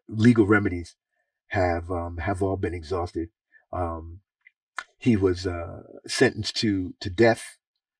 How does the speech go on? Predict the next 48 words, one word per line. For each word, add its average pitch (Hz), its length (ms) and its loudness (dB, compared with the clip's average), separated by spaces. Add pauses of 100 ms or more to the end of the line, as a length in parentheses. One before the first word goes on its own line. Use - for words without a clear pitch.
(380)
Um, 80 560 -6 (240)
and 90 520 -4
that 107 360 6
is 107 180 4
coming 117 340 -4
up, 117 280 -2
uh, 101 260 -2
that 107 180 0
is 110 120 -4
supposed - 260 0
to - 60 -20
come 110 200 -4
up, 101 160 -2
uh, 87 400 -6
November 95 400 -2
sixteenth, - 520 -8
twenty 98 280 -8
twenty-three. 85 600 -10 (560)
So 104 240 6
actually, 104 640 2
he's 110 180 -4
got, 101 240 0 (180)
uh, 95 220 -2 (160)
he's 123 140 0
got 113 200 4
two 131 160 2
years 113 360 8
to 95 100 -12
try 98 240 0
and 92 80 -4
get, 90 160 -2 (240)
and 120 140 6
I 117 40 6
think 147 220 4
that's 131 160 6
probably 117 300 6
one 110 180 6
of 101 60 4
the 101 80 4
things 98 300 -2
that, 92 200 0
that, 90 140 -4 (120)
you 98 120 -4
know, 82 180 -10
that, 85 140 -6 (100)
that 95 220 -4
made 107 360 2
me 98 300 -6